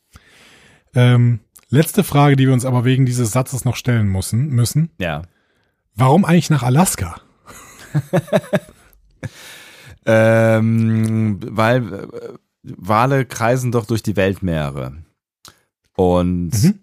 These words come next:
Speaker 2: vielleicht ist Alaska so eine Art Nullpunkt. Oder aber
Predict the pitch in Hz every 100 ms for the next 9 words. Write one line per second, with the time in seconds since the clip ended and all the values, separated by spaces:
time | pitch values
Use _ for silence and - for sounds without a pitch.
0 | _ 98 104 117 80 95 95 120 - 104
1 | 104 85 90 95 113 143 139 - 76 67
2 | - _ _ _ _ _ _ _ _ _
3 | _ _ _ _ _ _ _ _ - 113
4 | 156 131 80 82 92 101 131